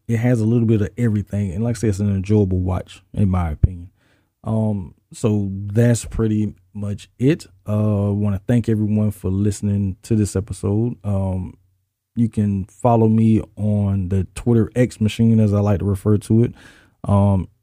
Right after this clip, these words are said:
at my personal page, The J Giles, or the movie page, J Movie Talk.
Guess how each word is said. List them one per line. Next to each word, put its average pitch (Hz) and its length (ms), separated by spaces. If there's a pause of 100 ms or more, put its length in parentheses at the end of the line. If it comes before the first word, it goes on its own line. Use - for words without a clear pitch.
(100)
at 110 160
my 98 200
personal 110 420
page, 107 360
The 107 160
J 101 240
Giles, 98 340
or 92 260
the 92 100
movie 104 300
page, 104 520
J 98 180
Movie 104 340
Talk. 104 340